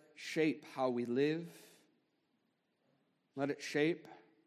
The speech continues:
us as it calls us to faithfulness and greater and greater faith in Him, in You. That we may be assured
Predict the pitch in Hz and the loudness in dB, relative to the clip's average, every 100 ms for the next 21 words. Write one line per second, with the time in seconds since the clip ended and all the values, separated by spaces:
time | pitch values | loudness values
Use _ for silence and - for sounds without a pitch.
0 | _ _ _ _ - 139 156 - 135 113 | _ _ _ _ -2 0 0 -4 -6 -6
1 | 131 - 147 151 160 156 165 160 - - | -8 -6 -2 2 2 0 -2 -2 -6 -14
2 | - - _ _ _ _ _ - 110 - | -18 -20 _ _ _ _ _ -10 -10 0
3 | 147 165 - 156 156 156 - - 107 110 | 0 0 -2 -4 -2 -4 -6 -8 -6 -2
4 | 123 139 156 147 131 120 131 143 139 127 | 2 2 4 2 0 0 2 2 2 0
5 | 139 139 147 135 127 123 131 139 175 _ | 0 0 -2 -6 -6 -4 -4 -6 -12 _
6 | _ 139 127 127 143 147 - - _ _ | _ 0 2 4 2 -2 -10 -20 _ _
7 | _ _ _ _ _ _ _ _ _ _ | _ _ _ _ _ _ _ _ _ _
8 | _ _ _ _ _ _ _ _ 156 143 | _ _ _ _ _ _ _ _ -4 2
9 | 160 156 151 156 156 143 - 180 185 113 | 4 4 4 4 4 0 -2 0 2 0
10 | 101 | -4